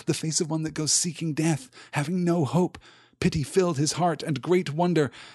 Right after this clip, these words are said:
and suddenly the slow kindled courage of his race awoke. He clenched his hand.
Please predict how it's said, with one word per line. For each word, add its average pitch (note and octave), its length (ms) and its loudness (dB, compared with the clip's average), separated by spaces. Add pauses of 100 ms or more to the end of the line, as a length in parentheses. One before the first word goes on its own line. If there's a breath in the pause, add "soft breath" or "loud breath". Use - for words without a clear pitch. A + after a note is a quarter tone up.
(120)
and D3 100 -2
suddenly E3+ 300 4
the C#3+ 80 -2
slow F3 380 4
kindled E3 420 2
courage E3+ 340 4
of D3 120 2
his C3+ 160 4
race D#3 340 4
awoke. D3+ 380 4 (160 loud breath)
He E3+ 100 6
clenched - 400 4
his D3+ 160 4
hand. C#3+ 280 4